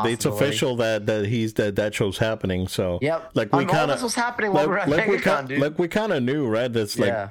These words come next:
Speaker 1: like, we already had talked about it, but now it's, like, official, official,
Speaker 2: Official.
Speaker 1: so,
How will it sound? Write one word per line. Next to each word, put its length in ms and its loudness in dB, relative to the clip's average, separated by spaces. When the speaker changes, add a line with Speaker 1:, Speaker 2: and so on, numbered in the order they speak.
Speaker 1:
like, 220 0
we 100 2
already 340 0
had 220 0
talked 220 0
about 240 0
it, 160 -4
but 320 0
now 280 0
it's, 200 -4
like, 180 0
official, 480 -2
official, 400 -4
Speaker 2:
Official. 460 -2
Speaker 1:
so, 120 -20